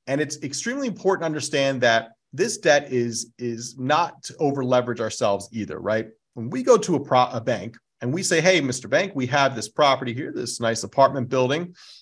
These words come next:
It's making this amount of cash flow. It has this type of expenses."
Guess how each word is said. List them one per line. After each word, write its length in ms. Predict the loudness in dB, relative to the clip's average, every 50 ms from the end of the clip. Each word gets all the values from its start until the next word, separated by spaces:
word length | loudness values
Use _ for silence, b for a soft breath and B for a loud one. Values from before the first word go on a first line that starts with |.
| B _
It's 160 | -8 -8 -2 2
making 320 | 2 4 4 2 0 0
this 200 | 0 0 -2 0
amount 260 | 2 4 4 4 2
of 60 | 0
cash 360 | 2 2 4 4 4 2 0 -4
flow. 260 | -4 -4 -2 -2 -2
It 60 | -4
has 220 | -6 -8 -10 -12 -16 -14
this 220 | -12 -10 -10 -10 -8
type 240 | -6 -4 -4 -4 -4
of 140 | -6 -10
expenses." 760 | -12 -12 -4 0 2 2 2 2 -2 -4 -6 -6 -8 -8 -10